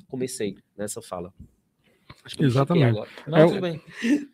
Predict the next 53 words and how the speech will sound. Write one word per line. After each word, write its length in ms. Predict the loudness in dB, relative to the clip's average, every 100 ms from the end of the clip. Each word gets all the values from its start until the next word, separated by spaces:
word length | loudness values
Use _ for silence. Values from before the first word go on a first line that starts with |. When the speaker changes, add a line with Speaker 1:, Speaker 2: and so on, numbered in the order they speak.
| _
Speaker 2:
o 120 | 8
Ricardo 360 | 8 10 8 6
falou 260 | 2 -2 -2
aqui 180 | -4
que 120 | -14 -8
parece 260 | -6 -6
que 60 | -6
o 40 |
Brasil 380 | -4 -2 -2 -4
foi 160 | -4 -4
um 40 |
dos 200 | -4 -4
únicos 220 | -4 -6 -4
países 380 | -2 0 -2
que, 400 | -6 -4 -2 -2
que 140 | -2 -2
mudou 320 | 0 0 0
o 20 |
nome. 300 | 0 -2 -4 -8 -20 _ _ -6
Inclusive, 460 | -4 -2 -2 -4
pelo 220 | -2 -4
que 100 | -2
eu 220 | 2 2 2
vi, 420 | -2 -4 -4 -2
é, 600 | -2 -2 -2 -2 -2 -4
é, 40 |
mudou, 840 | -4 -4 -2 2 2 2 0 -4 -8
na 180 | -6 -2
verdade, 440 | -2 -2 -4 -4
o, 80 | -6 -8 _ _ _ _
o 140 | -6 -2
nome 380 | 0 0 -2
inicial 680 | -2 -4 -8 -6 -4 -2 -2
era 220 | -4 -4
esse, 380 | -4 -4 -6 -6
Round 240 | -4 -4 -6
six, 400 | -6 -4 -6 -6
aí 120 | -6
depois 360 | -6 -8 -8
mudou 340 | -8 -8 -8 -6
pra 140 | -6
Jogo 180 | -8 -6
da 100 | -6
Lula, 380 | -4 -4 -4 -6
né? 240 | -8 -10 -12 _ _ _ _ -4
E 100 | -2
no 140 | 0
Brasil 320 | 0 0 -2
ficou 240 | -6 -6 -8
sendo 240 | -6 -4
Round 240 | -4 -4 -6
six, 320 | -6 -6 -6
né? 260 | -8 -8